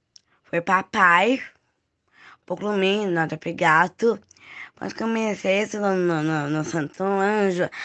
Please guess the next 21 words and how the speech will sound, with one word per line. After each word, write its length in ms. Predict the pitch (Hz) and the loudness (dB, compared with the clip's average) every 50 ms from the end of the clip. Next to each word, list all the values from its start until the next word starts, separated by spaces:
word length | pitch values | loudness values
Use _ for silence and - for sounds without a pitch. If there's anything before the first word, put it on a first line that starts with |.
| - - - - | -14 -16 -6 -2
a-, 180 | - 196 208 - _ _ _ - - - - 98 123 - - - - _ | 0 0 0 0 _ _ _ -10 -8 -6 -4 -4 -6 -6 -8 -12 -14 _
até 220 | - 185 180 - 180 | -8 -6 -4 -4 -4
terceiro 400 | - - 165 - - 185 196 208 | -4 -6 -6 0 2 4 6 6
ano, 340 | 196 190 190 214 208 185 - | 6 4 4 4 2 -2 -2
quarto, 460 | - - 185 185 185 185 - 180 165 - | -2 0 0 0 0 -2 -4 -10 -14 -14
quinto 380 | _ - 185 190 196 196 208 202 | _ -12 -10 -8 -8 -6 -6 -8
e 40 | 196 | -8
sexto 520 | - - 185 185 185 - - 202 214 208 | -6 -4 -4 -4 -4 -4 -4 0 2 4
ano. 560 | 202 202 190 190 185 175 170 160 143 131 123 - _ _ _ _ _ _ _ _ _ _ _ _ _ _ _ _ _ _ _ _ _ _ _ _ - - _ - | 4 6 6 4 4 2 0 0 -2 -4 -10 -14 _ _ _ _ _ _ _ _ _ _ _ _ _ _ _ _ _ _ _ _ _ _ _ _ -20 -12 _ 0
No, 240 | 180 190 208 214 220 - - - - - - - - - - - - - - - - - - - - - _ - | 2 4 4 4 4 0 -2 -8 -16 -20 -20 -20 -20 -20 -20 -20 -20 -20 -20 -20 -20 -20 -18 -18 -20 -10 _ 0
a 60 | 190 | 2
minha 160 | 214 220 214 208 | 2 4 2 2
amiga 300 | 202 214 208 202 190 - | 2 2 2 0 0 -2
favorita 760 | - 123 117 - 185 185 175 165 165 160 160 - - - - - | -2 -2 -2 0 2 2 2 2 2 0 0 -2 -4 -6 -4 -2
vai 340 | - 165 165 170 170 170 - | 0 0 2 2 2 0 -2
ser 260 | - - - - 156 | -4 -6 -4 -4 -4
brincar 1120 | 170 170 185 185 190 180 - - - _ _ - - _ - - 196 180 185 190 185 - - - - - _ - | -4 -2 -2 0 0 0 -2 -4 -8 _ _ -20 -20 _ -6 -2 2 2 4 2 2 -2 -6 -14 -20 -20 _ -8
de 160 | - 165 170 | -4 -2 -2
boneca, 960 | 170 160 175 190 190 175 165 160 160 156 160 160 - - 208 208 214 208 - - - - _ _ _ _ _ _ - | -2 0 0 0 0 0 0 0 2 2 0 0 -2 -2 0 0 0 0 -2 -10 -20 -20 _ _ _ _ _ _ -16
de 140 | - 165 160 | -14 -14 -6
casinha, 1160 | - 190 185 196 214 214 190 180 175 180 175 175 180 180 185 185 185 196 214 220 226 214 - | 0 2 2 2 2 2 -2 -4 -2 0 0 2 2 2 2 2 4 6 6 6 4 2 -2